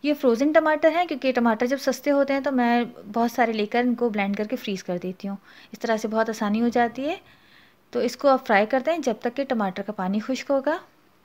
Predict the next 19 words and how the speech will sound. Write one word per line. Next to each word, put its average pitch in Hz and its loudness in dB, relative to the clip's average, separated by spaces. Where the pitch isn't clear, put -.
अच्छा, 269 2
अब 254 4
मैंने 269 2
लास्ट 294 4
वीडियो 262 2
में 269 2
अपने 247 0
होममेड 240 2
अचार 226 0
गोश्त 240 -2
मसाला 214 -2
बनाने 202 -4
का 214 -4
तरीका 202 -6
आपके 196 -8
साथ 208 -8
शेयर 196 -4
किया 190 -4
था। 269 -2